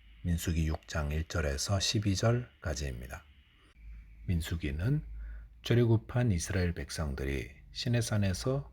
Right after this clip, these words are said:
하나님 율법을 받은 후부터 가나안 땅에 들어가기 직전까지 약 삼십팔 년의 기간 동안에 대한 기록을 보여주고 있습니다.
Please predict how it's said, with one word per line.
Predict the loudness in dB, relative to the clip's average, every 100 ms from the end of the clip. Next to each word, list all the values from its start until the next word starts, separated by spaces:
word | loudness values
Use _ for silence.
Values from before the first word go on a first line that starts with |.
| -14
하나님 | -2 2 2 2
율법을 | 2 0 0 0 0
받은 | 0 -2 -4
후부터 | -6 -10 -12 -8 -2 -2 -4 -12 -20 -20 -14
가나안 | -2 2 2 0
땅에 | -2 -2 -2 -2
들어가기 | -2 0 0 0
직전까지 | -2 -4 0 0 0 -4 -6 -8 -12 -20 -20 -20 -8
약 | -8
삼십팔 | -4 -4 -2 -4 -2 0
년의 | 2 2 0
기간 | -2 -4 -4
동안에 | -4 -4 -4 -6 -6
대한 | -4 -4
기록을 | -2 0 2 2 0
보여주고 | -2 -6 -6 -6 -6
있습니다. | -4 -6 -8 -10 -10